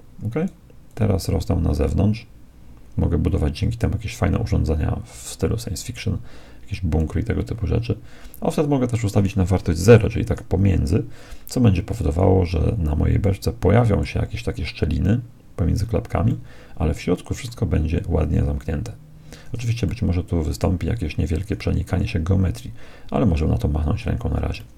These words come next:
Tak czy inaczej, tak wygląda nasza beczka. Teraz, aby poprawić jej kształt, możemy dodać jeszcze modyfikator bevel. Bevel będzie miał za zadanie ściąć trochę te krawędzie, które mamy tu na górze. A więc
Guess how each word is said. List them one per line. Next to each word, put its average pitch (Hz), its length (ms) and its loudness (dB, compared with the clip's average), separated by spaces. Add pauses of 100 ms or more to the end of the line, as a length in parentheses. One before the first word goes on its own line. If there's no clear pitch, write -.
(1000)
Tak 131 160 2
czy 120 80 0
inaczej, 98 320 4
tak - 200 0
wygląda 85 300 2
nasza 80 220 2
beczka. - 300 0 (560)
Teraz, - 240 4
aby 110 140 4
poprawić 110 420 6
jej 82 100 4
kształt, - 460 2
możemy 92 280 6
dodać 95 220 4
jeszcze 90 220 0
modyfikator 87 600 -2
bevel. 92 460 2 (460)
Bevel 107 280 6
będzie 80 200 4
miał 82 160 4
za 78 100 -2
zadanie 78 380 2
ściąć - 420 4
trochę 80 240 -4
te 87 100 -2
krawędzie, 92 420 4
które - 240 -2
mamy 78 180 0
tu 85 120 -2
na 78 120 2
górze. 78 300 -2 (920)
A 120 80 0
więc 120 200 2